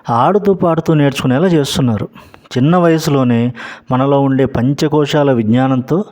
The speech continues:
సంపూర్ణంగా ఆరోగ్యంగా మన శరీరాన్ని ఎలా మలుచుకోవాలి అనేది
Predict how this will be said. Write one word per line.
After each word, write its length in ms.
సంపూర్ణంగా 840
ఆరోగ్యంగా 580
మన 160
శరీరాన్ని 580
ఎలా 160
మలుచుకోవాలి 680
అనేది 320